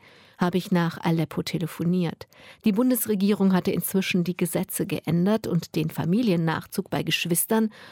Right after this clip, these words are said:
obwohl schon genehmigt, nachträglich untersagt.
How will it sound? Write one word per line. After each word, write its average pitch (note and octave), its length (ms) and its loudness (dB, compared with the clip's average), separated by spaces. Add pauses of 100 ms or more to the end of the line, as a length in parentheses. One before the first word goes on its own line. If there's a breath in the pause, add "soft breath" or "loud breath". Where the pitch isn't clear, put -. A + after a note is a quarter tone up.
(140 loud breath)
obwohl B3+ 640 2
schon A#3+ 420 2
genehmigt, G3+ 760 2 (120)
nachträglich D#3+ 960 -2 (140)
untersagt. E3 880 -4